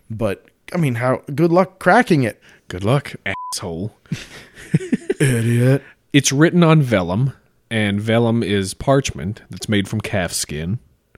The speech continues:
Speaker 2: And it was written with, uh, it's pretty well concluded that it's, uh,
Speaker 1: Written
Speaker 2: it
Speaker 1: by the devil himself.
Speaker 2: It was written by the devil. Don't look at it. Don't look at it.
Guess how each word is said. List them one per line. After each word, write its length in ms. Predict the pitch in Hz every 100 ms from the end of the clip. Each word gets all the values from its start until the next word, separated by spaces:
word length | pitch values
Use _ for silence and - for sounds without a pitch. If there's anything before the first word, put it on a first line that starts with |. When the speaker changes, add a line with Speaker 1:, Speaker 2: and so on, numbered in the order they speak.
| _ -
Speaker 2:
And 600 | 107 110 110 110 107 120 -
it 100 | 131
was 180 | 120 117
written 300 | 123 123 117
with, 600 | 107 107 117 - - - -
uh, 300 | 107 95 92
it's 320 | 101 98 -
pretty 220 | - 135 113
well 420 | 107 101 95 - -
concluded 580 | 110 - 107 90 87 - - - - _
that 180 | 120 110
it's, 340 | 107 - - 113
uh, 240 | 107 98
Speaker 1:
Written 160 | 143 -
Speaker 2:
it 40 |
Speaker 1:
by 140 | 139 131
the 100 | 131
devil 300 | 131 131 127
himself. 380 | 143 135 196 185
Speaker 2:
It 20 |
was 80 | 127
written 220 | 147 143
by 120 | 143
the 120 | -
devil. 560 | - 104 123 104 85 - - _ _
Don't 160 | 151 -
look 160 | 147 151 143
at 100 | 143
it. 120 | -
Don't 220 | 139 143
look 160 | 156 151
at 400 | 143 139 143
it. 80 | 139